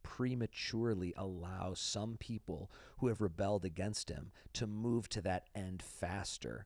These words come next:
slightly faster, in the frame of eternity. And there's a Revelation connection here.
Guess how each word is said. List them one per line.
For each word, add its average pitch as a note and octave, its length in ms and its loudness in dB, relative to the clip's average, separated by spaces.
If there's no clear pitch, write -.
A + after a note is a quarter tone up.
slightly C3 880 4
faster, - 680 -8
in A#2+ 160 2
the G#2+ 60 2
frame A2+ 580 0
of G2 160 4
eternity. F#2 680 -2
And G#2+ 160 2
there's A2+ 140 2
a B2+ 60 8
Revelation A#2 720 4
connection F#2+ 560 0
here. E2+ 560 -2